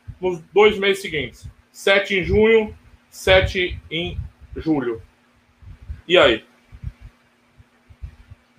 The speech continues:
E aí? Aí você tem mais alguns meses negativos, mas você termina o ano com um roi de cinco por cento. Você tem que tomar muito cuidado pra,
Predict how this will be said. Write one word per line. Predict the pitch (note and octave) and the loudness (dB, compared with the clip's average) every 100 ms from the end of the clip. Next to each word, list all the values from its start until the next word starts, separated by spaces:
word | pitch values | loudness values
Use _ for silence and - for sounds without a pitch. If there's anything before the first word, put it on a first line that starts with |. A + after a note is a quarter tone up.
| - _ _ - - - - - - - - - - - - - _ _ _ - - - - _ _ - | -20 _ _ -20 -20 -20 -16 -10 -10 -12 -20 -20 -14 -6 -4 -4 _ _ _ -12 -12 -12 -18 _ _ -6
E | B2 | 4
aí? | D3 A#2+ - - - - _ _ - | 4 4 -2 -14 -16 -16 _ _ 0
Aí | E3 | 2
você | G#3+ | 4
tem | A3 G#3 | 4 4
mais | G3+ G3 | 6 6
alguns | G3+ G3 F#3+ | 4 2 -2
meses | G3 F#3+ | 0 0
negativos, | F#3+ F3+ G3+ - A3+ | 0 2 2 0 -2
mas | A3 G#3 | -2 -2
você | G#3+ | 0
termina | G#3 G3 G3+ | 0 0 0
o | F#3+ | 2
ano | G3+ G#3 | 2 0
com | G3 | 0
um | F3 | 4
roi | F#3+ | 4
de | F#3 | 2
cinco | - G#3 G#3 | -4 -10 -8
por | F#3 | -8
cento. | D#3+ C3+ A2+ _ _ - _ - - _ _ - _ _ _ - - - - _ _ - - _ - - - _ _ _ _ _ _ _ _ _ - | -6 -6 -6 _ _ -20 _ -18 -18 _ _ -20 _ _ _ -20 -18 -14 -14 _ _ -20 -20 _ -14 -14 -14 _ _ _ _ _ _ _ _ _ -20
Você | - | -14
tem | |
que | B2+ | -8
tomar | D3+ D3 | -2 -2
muito | D#3 D#3+ - | -2 -4 -4
cuidado | A#3 G3+ G3 G#3+ A3 | 0 4 4 2 -2
pra, | G#3+ F#3 G3+ A#3 - | 2 4 6 4 0